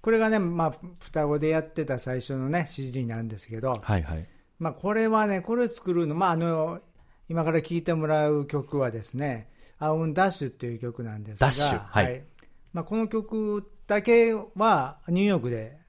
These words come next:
Speaker 1: レコーディングしたんですね。
Speaker 2: ああ、ニューヨークでレコーディング。
Speaker 1: そうなんです。そんな金ようあったなと思うけどね、
Speaker 2: すげえ。
Speaker 1: その時はね。
Speaker 2: <laughs>
Speaker 1: で、それでまあ、あの、ちょうどその時はね、九一一のテロの二
Speaker 2: 二千
Speaker 1: 週間後ぐらいだったんです。
Speaker 2: 二週間後？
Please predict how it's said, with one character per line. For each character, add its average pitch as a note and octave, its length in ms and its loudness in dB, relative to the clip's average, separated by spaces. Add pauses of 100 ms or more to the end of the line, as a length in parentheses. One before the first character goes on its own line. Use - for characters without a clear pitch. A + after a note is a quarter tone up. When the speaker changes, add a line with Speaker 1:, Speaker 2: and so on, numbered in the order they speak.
Speaker 1:
レ C#3 140 2
コ C#3+ 100 0
ー C3 40 2
デ C3 60 0
ィ C3 40 0
ン - 20 -2
グ B2 80 -4
し - 60 -8
た A#2+ 100 -6
ん G#2 60 -10
で G2 100 -16
す - 100 -10
ね。 C#3+ 160 12
Speaker 2:
あ C3+ 60 12
あ、 - 20 8
ニ B2 120 10
ュ G#3+ 260 12
ー D4 40 12
ヨ E4 160 12
ー - 20 4
ク A3+ 100 8
で C#3+ 140 12
レ C3 100 12
コ C#3 120 10
ー C3+ 40 12
デ C3 80 12
ィ B2+ 60 10
ン - 20 8
グ。 A#2+ 240 12
Speaker 1:
そ - 200 -10
う - 40 -14
な A2+ 60 -6
ん - 20 -8 (220)
で - 80 -20
す。 - 280 -14
そ A#2 80 -12
ん A2+ 60 -8
な A#2 140 -8
金 B2 360 -4
よ C#3+ 220 4
う - 20 0
あ B2+ 40 0
っ - 80 -8
た D#3 120 2
な G3+ 120 6
と F#3 100 2
思 F3 140 4
う F3+ 40 0
け E3 120 6
ど C3 100 2
ね、 C#3+ 120 4
Speaker 2:
す F#3 40 8
げ G3 60 8
え。 - 80 8
Speaker 1:
そ D#3+ 80 6
の D#3 80 8
時 C#3 180 6
は C#3+ 140 4
ね。 E3 320 0 (240)
Speaker 2:
<laughs> - 260 -20
Speaker 1:
で、 F#3+ 80 -4
そ G#3 120 -2
れ A3 80 0
で G#3+ 100 2
ま E3 380 4
あ、 - 40 -10
あ D3+ 40 -4
の、 E3+ 200 -2
ち - 140 -8
ょ D4+ 140 2
う - 20 2
ど A3+ 80 -2
そ G3 160 0
の G3 60 0
時 F3+ 200 -2
は B2+ 60 -2
ね、 B2 200 -4
九 G3 300 -4
一 G3 200 -6
一 D#3+ 200 -6
の B2 320 -6
テ A#3 160 4
ロ E3+ 140 4
の A2 240 -4 (260)
二 F#2 140 2
Speaker 2:
二 D3 60 2
千 C3 120 2
Speaker 1:
週 G3 260 4
間 G3+ 300 0
後 G#3 120 0
ぐ G#3+ 120 -2
ら A3+ 100 6
い C#3+ 60 6
だ A2 80 -8
っ - 60 -12
た - 80 -14
ん - 40 0
で C#3+ 80 10
す。 - 20 6
Speaker 2:
二 - 0 -
週 A3 120 8
間 F#3 160 12
後？ G#3+ 320 12